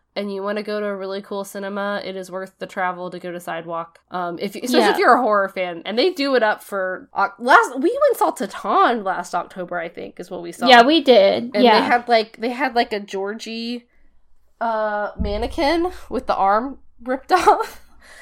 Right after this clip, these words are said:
Speaker 1: And all kinds of stuff. It was great, like, skeletons and things. It was fun.
Speaker 2: And it's really cool 'cause you can also do dinner and a movie, 'cause even though you can get, like, popcorn and snacks there, right above it's the Pitsitz Food Hall. And
Speaker 1: Yeah.
Speaker 2: it's like there's multiple restaurants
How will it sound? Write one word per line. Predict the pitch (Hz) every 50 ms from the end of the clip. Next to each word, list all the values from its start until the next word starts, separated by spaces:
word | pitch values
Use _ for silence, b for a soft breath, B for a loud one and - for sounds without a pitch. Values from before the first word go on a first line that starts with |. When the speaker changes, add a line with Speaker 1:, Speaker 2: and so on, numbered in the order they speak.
| B B B
Speaker 1:
And | 254 240 -
all | 254 254 415
kinds | - - 349 214 208 262 277
of | 277 285
stuff. | - - 208 190 185 190 214 -
It | 214
was | 240 269 269 240
great, | 220 - 202 202 208 196 202
like, | 208 202 -
skeletons | - - - 190 190 208 220 - 269 220 262 262 -
and | 262 262 262
things. | 254 254 277 269 277 277 262
It | -
was | 240 269 262 -
fun. | - - 196 185 190 196 208 - -
Speaker 2:
And | 302
it's | 311 320 320
really | 320 359 415 440 320
cool | - - - 285 262 262
'cause | 262 - 269 247 247 269
you | 285
can | 277 - 269
also | 233 220 226 - -
do | 254 220 233 226
dinner | 220 226 220 220 226 220
and | 220 220 214
a | 214 208 214
movie, | 220 214 214 226 220
'cause | - 247 240 233
even | 277 294 285 311 285
though | 262
you | 247 240 233
can | 233 233
get, | 233 -
like, | - - 196 -
popcorn | - 233 226 - - - 247 233 226
and | 214 202
snacks | 196 - - 233 208 214 226 - -
there, | - - 226 214 208 214
right | 208 214 226 220 226
above | 226 208 - 233 269 285 269
it's | 240 190 - - -
the | 233
Pitsitz | 220 - 226 226 220 - - - 226 - -
Food | - - 240 240 233
Hall. | 233 - - 214 196 196 196 185 - -
And | - - 233 220 214
Speaker 1:
Yeah. | 202 165 160
Speaker 2:
it's | 170 202 247
like | 233 208 -
there's | 240 233 220 -
multiple | 240 240 240 226 233 226 233 220
restaurants | 214 220 214 214 - - 240 220 208 - - - -